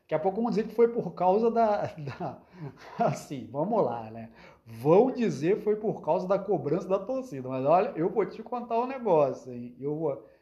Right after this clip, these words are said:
já houve tempo de cobrança, eu não tô aqui fazendo apologia à violência, nem achando que tinham que bater em ninguém, nem nada. Mas que coisa foi aquela daquele protesto? Aquele protesto, assim, os carros passaram, sabe quando tem apresentação de jogador,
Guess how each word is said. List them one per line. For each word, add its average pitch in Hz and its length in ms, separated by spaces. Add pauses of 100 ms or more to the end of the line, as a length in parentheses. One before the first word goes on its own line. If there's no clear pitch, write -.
(160)
já 151 240
houve 233 520
tempo 240 360
de 220 80
cobrança, 180 540
eu - 20
não 220 180
tô 226 200
aqui 185 520 (120)
fazendo 160 280
apologia 160 520
à - 20
violência, 151 640
nem 165 100
achando 160 340
que 156 120
tinham 151 160
que 151 120
bater 143 340
em 156 100
ninguém, 143 320
nem 226 160
nada. 131 380 (280)
Mas 247 300 (280)
que 370 340 (160)
coisa 320 480
foi 302 180
aquela 202 480
daquele 165 260
protesto? 123 760 (120)
Aquele 185 220
protesto, 208 280
assim, 277 240 (360)
os 202 180
carros 269 380
passaram, 165 480
sabe 302 220
quando 240 240
tem 185 480
apresentação 147 720
de 135 80
jogador, 139 800